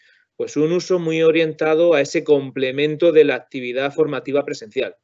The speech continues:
¿no? Donde yo tengo un repositorio de documentos, una posibilidad de atender tutorías, una serie de cosas que son complementarias. En el momento que eso pasa a ser un algo esencial,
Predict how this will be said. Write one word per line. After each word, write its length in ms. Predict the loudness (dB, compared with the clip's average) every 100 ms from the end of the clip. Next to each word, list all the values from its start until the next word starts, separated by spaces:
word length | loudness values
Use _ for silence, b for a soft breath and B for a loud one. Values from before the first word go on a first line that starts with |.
| -20
¿no? 200 | -16 -6
Donde 240 | -6 -4
yo 120 | -6
tengo 160 | -6 -6
un 60 |
repositorio 440 | -6 -8 -10 -6 -2
de 60 |
documentos, 600 | 0 0 0 0 2 4 4
una 140 | 2 -2
posibilidad 340 | -4 -4 -4
de 60 | -4
atender 260 | -2 -4
tutorías, 680 | -2 2 4 6 6 4 -2 b b b b
una 160 | -2 0
serie 220 | 2 2
de 20 |
cosas 200 | 2 2
que 20 | 0
son 140 | 0
complementarias. 960 | 0 0 -2 -4 -8 -8 -8 -8 -16 _ _ _ _ _
En 140 | -2 2
el 80 | 4
momento 360 | 4 4 2
que 60 | 2
eso 140 | -2
pasa 160 | -4 -4
a 40 |
ser 120 | -4
un 120 | -4 -2
algo 180 | 0
esencial, 640 | 0 -2 -6 2 2 0